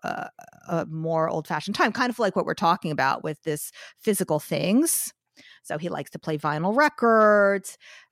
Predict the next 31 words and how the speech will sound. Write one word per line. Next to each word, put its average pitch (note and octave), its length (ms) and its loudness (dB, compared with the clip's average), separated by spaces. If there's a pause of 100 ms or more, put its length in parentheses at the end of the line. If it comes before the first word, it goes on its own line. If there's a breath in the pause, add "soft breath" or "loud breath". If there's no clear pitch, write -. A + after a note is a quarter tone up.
(120)
And G3 640 2
one A#3 200 -2
of B3 100 2
the A3+ 80 2
themes G#3 500 -2
that F3+ 500 2
kind G3+ 280 0
of F#3 260 2
came F#3+ 220 0
up, F#3 160 2
which - 280 -2
was F3 320 -2
a E3+ 80 -4
happy F3+ 300 -2
coincidence F#3+ 600 -6
for - 160 -2
us, D#3+ 320 2 (320 loud breath)
he C4+ 160 0
actually A#3+ 320 2
grew G#3 220 4
up G3 120 4
a F#3+ 60 2
few G#3 280 0
miles F3 680 2
from E3 680 2
the F3 80 2
Woodstock F3 600 0
Music A3+ 300 -2
Festival, D3 720 -2
which - 640 0
is F#3 380 -2